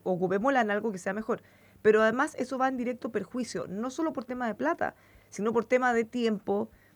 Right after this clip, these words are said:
de, de tortura, tener que hacer un trámite que podría ser algo tan fácil y rápido y termina siendo un infierno para muchas personas. O sea, tiene doble perjuicio.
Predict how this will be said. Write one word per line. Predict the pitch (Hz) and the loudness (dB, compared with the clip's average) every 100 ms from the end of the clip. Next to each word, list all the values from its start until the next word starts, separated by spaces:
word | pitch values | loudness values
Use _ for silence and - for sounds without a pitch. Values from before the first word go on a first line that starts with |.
| _ - | _ -4
de, | 185 208 190 170 | 6 8 8 4
de | 190 | 2
tortura, | 196 196 - 311 277 202 | 2 0 2 2 4 2
tener | 202 185 | 0 -8
que | 185 | -8
hacer | 175 | -8
un | 180 | -8
trámite | 175 180 170 175 220 247 - | -4 -2 -2 -2 -2 -2 -6
que | 208 | -4
podría | 196 196 | -2 -2
ser | 202 202 | -2 -4
algo | 196 | -4
tan | 196 226 | -4 -4
fácil | 220 233 226 | -2 -4 -2
y | 226 | -4
rápido | 220 240 247 269 - | -2 -2 -2 -4 -6
y | |
termina | 202 196 208 | -6 -6 -6
siendo | 214 208 208 | -6 -6 -6
un | |
infierno | 202 - 233 233 262 | -8 -8 -8 -6 -8
para | 240 226 | -8 -8
muchas | 226 220 | -8 -10
personas. | 226 233 311 240 - _ _ _ _ _ | -12 -8 -8 -10 -14 _ _ _ _ _
O | - | -2
sea, | 196 | -2
tiene | - 220 214 | 0 0 0
doble | 202 339 208 | 2 2 2
perjuicio. | 151 - - - | -2 -8 -14 -14